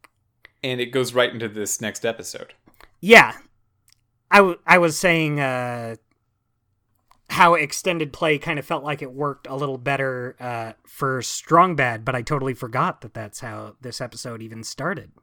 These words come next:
Speaker 1: Uh, I, I think there is a moment where if you start Dangeresque three's extended play,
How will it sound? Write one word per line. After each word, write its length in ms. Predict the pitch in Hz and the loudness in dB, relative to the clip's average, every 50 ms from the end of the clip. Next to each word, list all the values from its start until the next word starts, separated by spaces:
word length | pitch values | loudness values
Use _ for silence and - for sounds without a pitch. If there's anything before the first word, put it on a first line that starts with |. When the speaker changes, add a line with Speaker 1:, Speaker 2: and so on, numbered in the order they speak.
| _ _ _ _ _ _ _ _ _ _ _ _ _ _ _ _ _ _ _ _ | _ _ _ _ _ _ _ _ _ _ _ _ _ _ _ _ _ _ _ _
Speaker 1:
Uh, 220 | - 143 143 139 - | -2 -2 0 0 0
I, 100 | - 156 - | 0 -2 0
I 80 | - - | -2 -2
think 280 | 147 - 247 262 247 - | -4 -2 -4 -6 0 2
there 160 | 220 196 185 | 4 4 4
is 140 | 180 - 160 | 4 2 -2
a 40 | |
moment 380 | 143 135 131 135 131 135 139 135 | -4 -2 -2 -2 -2 -4 -6 -4
where 140 | 127 127 - | -4 -4 -4
if 180 | - 135 - | -4 -8 -8
you 60 | - 123 | -6 -8
start 360 | - - 147 143 135 131 - | -2 0 2 2 2 2 -2
Dangeresque 500 | 131 131 127 120 123 117 110 - - - | -4 -4 -2 0 0 0 0 -2 -8 -12
three's 320 | - - 135 131 123 110 117 | -12 -10 -10 -8 -8 -8 -10
extended 460 | - - - - 120 117 107 107 - | -10 -10 -10 -8 -10 -10 -10 -14 -14
play, 340 | - - 110 101 98 98 | -8 -6 -6 -4 -6 -6